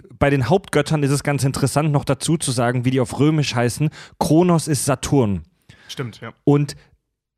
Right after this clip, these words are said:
Speaker 1: funny Side Fact, wir kennen ja den Planeten Saturn. Der frisst auch metaphorisch seine Kinder. Denn der Saturn ist der massereichste Planet in unserem Sonnensystem und snackt deswegen die Asteroiden, die von außen kommen, weg.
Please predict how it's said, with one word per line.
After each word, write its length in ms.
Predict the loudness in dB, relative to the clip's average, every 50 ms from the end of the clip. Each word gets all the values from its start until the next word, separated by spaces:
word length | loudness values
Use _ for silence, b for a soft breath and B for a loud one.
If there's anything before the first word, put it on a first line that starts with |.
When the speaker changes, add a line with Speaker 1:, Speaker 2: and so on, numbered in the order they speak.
| _ -4
Speaker 1:
funny 240 | -2 0 2 2 2
Side 340 | 2 2 2 0 0 0 -2
Fact, 340 | -2 -2 -2 -4 -6 -10 -4 -2
wir 120 | -2 0
kennen 280 | 0 2 2 4 4 4
ja 60 | 4
den 160 | 2 2 0
Planeten 600 | 0 0 2 2 2 2 2 2 0 -2 -2 0
Saturn. 600 | 0 0 -2 -2 -2 0 0 2 2 0 -2 -4 _ _ _ _ _ _ _ _ _ _ _ _ _ _ -20 -18 _ -2
Der 160 | 0 0 0 0
frisst 500 | -4 -4 -4 -2 -2 -2 -4 -6 -10 -6
auch 360 | -4 -4 -4 -4 -6 -12 -20 -20 b b
metaphorisch 720 | b -2 -2 -2 -2 -4 -2 0 0 0 0 0 -2 -2 -2
seine 280 | -4 -4 -4 -4 -4
Kinder. 440 | -4 -2 -2 -2 -2 0 -2 -2 -4 -6 B B B B B B B B
Denn 100 | 0 2
der 80 | 2 2
Saturn 380 | 2 0 0 0 0 0 0 0
ist 140 | 0 0 0
der 380 | 2 2 2 2 0 -2 -2 -2
massereichste 640 | 0 0 0 0 -2 -2 -2 -2 -2 -4 -6 -4
Planet 380 | -2 0 0 2 2 0 0 0
in 100 | 0 0
unserem 240 | 0 0 0 0 0
Sonnensystem 640 | 0 0 0 0 -2 -2 -4 -2 -2 -2 -2 -2 -4 B B B B B
und 240 | -4 -4 -4 -6 -12 _ -12 -8
snackt 440 | -6 -4 -2 -2 -2 -4 _ -2 -2
deswegen 400 | -2 0 0 0 0 0 0 -2
die 120 | -2 -2
Asteroiden, 680 | -4 -4 -4 -2 -2 0 0 0 0 0 0 0 0 -2
die 60 | -2
von 180 | -2 -4 -4 -2
außen 320 | -2 -2 -2 -4 -4 -4
kommen, 340 | -2 -2 -2 0 0 0 0
weg. 240 | 0 -2 -2 -4 -10